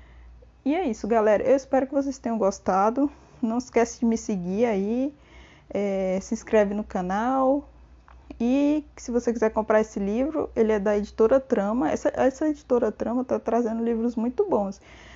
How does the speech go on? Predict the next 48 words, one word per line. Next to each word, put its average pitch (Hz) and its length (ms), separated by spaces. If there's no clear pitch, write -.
Assim, 247 400
no 220 80
início 240 320
do 233 140
ano 247 200
eu 262 80
tava 247 300
muito 233 320
com - 80
a - 20
Dark - 260
Side. 190 560
Comprava 208 340
um 208 60
monte 233 220
de 277 80
livro 262 160
da 240 100
Dark 226 220
Side. 180 260
Agora 190 200
eu 208 40
tô 208 100
comprando 220 360
um 214 40
monte 240 220
de 254 60
livro 240 180
da 247 160
Trama. 185 300
Daqui 185 200
a 208 80
pouco 226 460
vai 202 160
encher 226 300
de 269 100
livro 262 180
da 247 140
Trama 240 340
aqui. 185 320
Se - 220
você 240 320
tiver 208 600
interesse 208 520
de 254 60
comprar 202 340
esse - 180
livro, 277 400